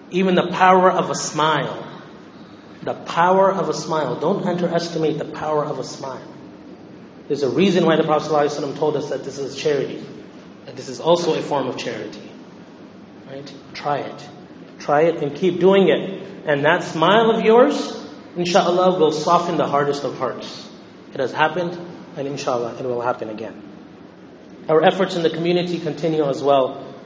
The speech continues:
So alhamdulillah, we've had some, uh, int-, uh, multi-faith events, had a number of church presentations as well.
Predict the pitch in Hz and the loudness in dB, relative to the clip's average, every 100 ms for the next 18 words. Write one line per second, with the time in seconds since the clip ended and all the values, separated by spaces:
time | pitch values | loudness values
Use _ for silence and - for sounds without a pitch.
0 | - - 131 127 156 143 143 135 123 143 | -20 -10 -6 -4 0 2 2 0 0 2
1 | 143 - 139 131 - - - - - 127 | 2 2 -2 -2 -8 -16 -18 -18 -10 -8
2 | 123 143 - 135 143 143 135 147 143 131 | -6 -8 -4 -2 -2 -2 2 2 2 0
3 | 143 143 - - - - - - - - | 0 0 -4 -10 -14 -18 -20 -20 -20 -6
4 | 131 135 135 147 147 139 - 160 156 160 | -2 -2 -2 2 2 2 2 2 2 -2
5 | 147 139 160 151 - 147 143 143 143 139 | -2 -4 -4 -4 -4 -4 -4 -4 0 0
6 | 143 143 - | 0 -2 -10